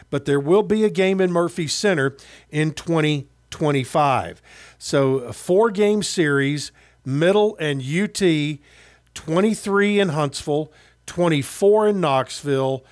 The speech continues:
twenty-five in Murfreesboro, twenty-six back in Knoxville. The twenty-three game in Huntsville is the, uh, home game for Middle Tennessee in this series. So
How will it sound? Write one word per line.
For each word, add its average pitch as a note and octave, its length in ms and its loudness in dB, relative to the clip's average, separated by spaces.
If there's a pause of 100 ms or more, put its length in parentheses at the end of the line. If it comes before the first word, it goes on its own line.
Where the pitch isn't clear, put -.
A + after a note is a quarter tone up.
(280)
twenty-five F#3 840 0
in G3+ 100 2
Murfreesboro, C3+ 1000 0 (380)
twenty-six E3 680 -2
back D3 340 0
in C3+ 160 0
Knoxville. C#3+ 540 0
The A#2+ 120 -6
twenty-three F3 600 -2
game C#3+ 340 0
in A#2+ 80 -2
Huntsville C3+ 640 -2 (420)
is C#3+ 400 0
the, B2+ 380 2
uh, A#2+ 200 2
home F3+ 300 0
game C3 460 0 (340)
for C3+ 520 -2 (280)
Middle C3+ 280 0
Tennessee C3 640 0 (140)
in C#3+ 200 -4
this B2+ 240 -2
series. B2+ 420 0
So C3+ 300 0